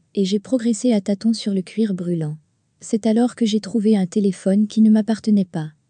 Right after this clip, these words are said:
Vous ne pourriez le soupçonner tant c'est anecdotique, pourtant cette trouvaille a changé le cours de ma journée, et plus encore celui de ma vie.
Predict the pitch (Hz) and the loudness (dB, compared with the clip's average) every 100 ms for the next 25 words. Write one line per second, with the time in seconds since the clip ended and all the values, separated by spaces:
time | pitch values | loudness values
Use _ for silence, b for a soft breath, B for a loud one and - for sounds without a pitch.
0 | _ _ _ 190 233 226 254 254 262 226 | _ _ _ 0 2 2 0 2 2 0
1 | - 214 220 208 196 240 220 208 190 196 | -2 -2 2 2 2 0 0 -2 0 0
2 | 196 180 - 196 196 254 - - 226 240 | -2 -4 -4 -8 -6 -10 -10 -8 -6 -2
3 | 233 208 - - 208 220 214 185 - 220 | -2 -4 -8 -6 0 2 2 0 0 0
4 | 214 240 196 - 226 196 185 180 180 190 | 2 2 0 -2 -2 0 0 0 -2 -2
5 | 180 170 220 _ 202 170 233 226 220 240 | -2 -2 -6 _ -4 -2 0 0 2 0
6 | - 220 196 226 196 180 156 143 | 0 -2 0 2 2 0 -2 -10